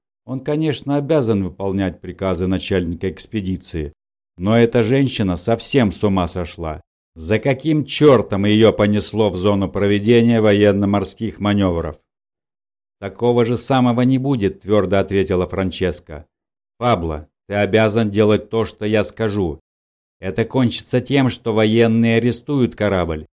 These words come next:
И хорошо, если арестуют американцы. С ними хоть можно вести цивилизованный диалог. А если русские или арабы?» «Знал бы ты, Пабло, какой у меня получился цивилизованный диалог с американцами.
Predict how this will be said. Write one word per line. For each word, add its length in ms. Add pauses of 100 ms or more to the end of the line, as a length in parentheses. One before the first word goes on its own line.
(320)
И 100
хорошо, 520
если 300
арестуют 580
американцы. 840 (440)
С 220
ними 320
хоть 320
можно 360
вести 380
цивилизованный 880
диалог. 600 (560)
А 120
если 340
русские 760
или 120
арабы?» 680 (760)
«Знал 400
бы 160
ты, 140
Пабло, 480
какой 480
у 20
меня 240
получился 720
цивилизованный 880
диалог 480
с 120
американцами. 1000